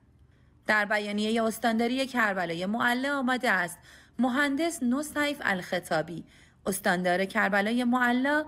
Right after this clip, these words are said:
جهت برنامه ریزی برای بزرگداشت عید سعید فطر با مدیران ادارات خدمات رسان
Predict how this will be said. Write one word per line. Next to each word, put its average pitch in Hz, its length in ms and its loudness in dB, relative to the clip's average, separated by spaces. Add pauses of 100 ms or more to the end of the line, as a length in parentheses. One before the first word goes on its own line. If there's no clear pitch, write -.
(320)
جهت 226 380 0
برنامه 185 500 0
ریزی 175 300 -4
برای 175 400 0
بزرگداشت 190 760 -2 (500)
عید 285 320 0
سعید 180 460 -4
فطر 269 480 -2 (340)
با 202 120 4
مدیران 202 560 0
ادارات 208 520 0
خدمات 170 600 -4
رسان 170 420 -2